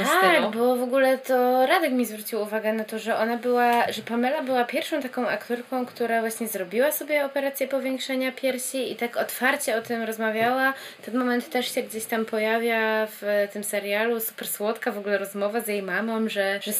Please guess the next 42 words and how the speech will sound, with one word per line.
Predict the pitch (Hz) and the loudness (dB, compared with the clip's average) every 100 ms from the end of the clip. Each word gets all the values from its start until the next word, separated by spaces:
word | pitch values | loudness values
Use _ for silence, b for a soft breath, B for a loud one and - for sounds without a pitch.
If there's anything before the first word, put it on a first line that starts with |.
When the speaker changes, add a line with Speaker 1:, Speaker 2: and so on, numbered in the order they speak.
| - | -2
Speaker 1:
"słuchaj, | 220 226 226 208 202 202 196 190 - | -4 0 2 2 2 -2 -4 -8 -6
myślę | 202 - 196 139 | -6 0 0 2
o, | 208 - | 0 -4
słuchaj | - 220 226 | -6 0 2
mamo, | 196 208 226 214 | 4 4 4 2
myślę | 208 - 190 160 | 0 -2 0 2
o | 196 | 2
tym", | - 254 226 214 208 | 2 0 2 0 0
nie? | 196 214 247 226 | 0 2 2 4
Speaker 2:
Tak. | 208 190 | 4 6
Speaker 1:
I | |
ta | 214 208 | 6 8
reakcja | 214 214 214 - 233 | 8 4 0 -2 0
jej | 226 | 2
mamy. | 214 202 233 233 233 233 B B B B | 2 2 2 0 -2 -4 B B B B
No | 208 214 | -10 -6
w | |
ogóle | 240 269 | -2 0
spoko, | 269 - 440 - 240 | 0 2 2 6 4
no | 233 | 4
w, | 240 - - | 0 -8 -6
w | 226 | -2
ogóle | 247 277 | 4 6
super | 285 - 370 349 | 6 2 2 4
fajnie | 311 285 262 | 6 6 4
pokazana | 233 220 208 190 190 | 2 2 4 2 0
ta | 190 | -2
Pamela. | 196 190 160 147 214 233 - | -2 -2 0 0 0 0 -6
Speaker 2:
Tak. | 202 190 - - | -10 -10 -12 -2
Speaker 1:
Chociaż | 269 269 285 285 277 - - - - - - - | 0 4 4 4 2 -6 -12 -20 -20 -20 -20 -6
momentami | 240 254 262 285 285 262 | 0 2 4 4 4 0
rzeczywiście | 247 247 240 - | -4 -6 -2 -2
bardzo | 220 226 226 | 0 0 0
naiwna, | 226 220 220 226 269 | -2 0 0 0 0
ale | 247 226 | 0 -2
z | |
drugiej | - 226 226 233 | -6 -4 -2 -2
strony | - 226 226 | -2 -6 -6
rzeczywiście | 220 - 214 - | -8 -10 -8 -8
taka | 220 220 208 | -6 -6 -6
na | 202 | -6
wskroś | - 220 220 | -8 -6 -6